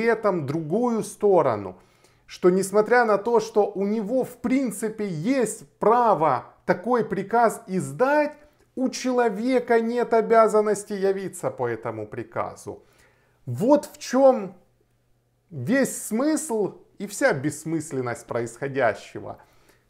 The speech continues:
Полтора года уже почти идёт война. Полтора года.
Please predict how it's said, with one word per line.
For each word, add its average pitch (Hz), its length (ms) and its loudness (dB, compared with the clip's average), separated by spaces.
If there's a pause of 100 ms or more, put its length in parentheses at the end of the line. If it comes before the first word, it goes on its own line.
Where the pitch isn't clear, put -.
(380)
Полтора 247 460 6
года 170 400 4
уже 139 260 0
почти 160 540 -4
идёт 135 320 -4
война. 120 540 -2 (1600)
Полтора 247 680 12
года. 208 580 2